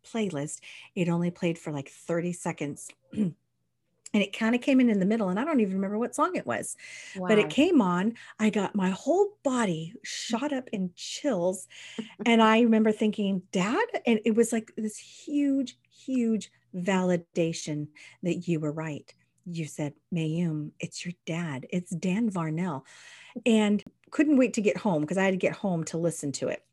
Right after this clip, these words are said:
Speaker 1: and find that spot. And I listened, and his voice sounds exact, so it doesn't sound like him in his speaking voice. It sounds like his voice in a recording. I know that sounds
Speaker 2: Mm-hmm.
Speaker 1: weird, but I,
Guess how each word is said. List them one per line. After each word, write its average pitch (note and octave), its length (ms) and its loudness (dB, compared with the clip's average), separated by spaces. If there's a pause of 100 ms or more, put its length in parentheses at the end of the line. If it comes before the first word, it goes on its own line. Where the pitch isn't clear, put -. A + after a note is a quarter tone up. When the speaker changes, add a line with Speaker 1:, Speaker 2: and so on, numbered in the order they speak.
(160)
Speaker 1:
and D3+ 140 -4
find F3+ 320 0
that G3 200 -4
spot. - 440 -4 (1160)
And E3 160 -2
I D#3 120 -2
listened, G3 560 -2 (600)
and E3 360 0
his E3 380 -2
voice F3 520 -2
sounds D#3+ 580 -4
exact, F3 640 -4
so G3+ 120 0
it F3+ 120 0
doesn't E4 320 -4
sound G3+ 280 0
like E3+ 220 -2
him F3+ 180 -2
in F3 100 0
his D3+ 200 -6
speaking B3 540 -2
voice. D#4 360 -6 (360)
It F#3+ 160 -4
sounds F#3+ 320 -2
like F3 160 -4
his F3 200 -6
voice D#3+ 300 -4
in E3 120 -4
a D3+ 100 -4
recording. - 1300 -6
I D#3 100 -6
know D3+ 120 -4
that - 160 -8
sounds C3 240 -6
Speaker 2:
Mm-hmm. - 20 -6
Speaker 1:
weird, C3+ 240 -2 (640)
but F3+ 300 0
I, E3+ 360 0